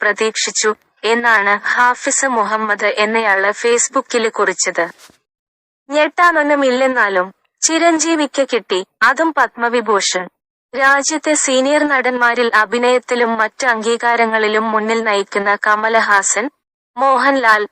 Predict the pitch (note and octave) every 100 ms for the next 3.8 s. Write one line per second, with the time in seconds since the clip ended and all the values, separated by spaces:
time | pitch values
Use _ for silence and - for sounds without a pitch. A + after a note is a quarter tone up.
0 | A3 A3+ B3 C4 B3+ B3+ A#3+ - A#3 B3
1 | A#3 G#3+ G3+ A3 G3 F3+ - F#3 F#3+ -
2 | _ _ _ _ _ _ _ _ B3+ C#4+
3 | D#4 D#4+ E4 C4 B3+ - C4 B3+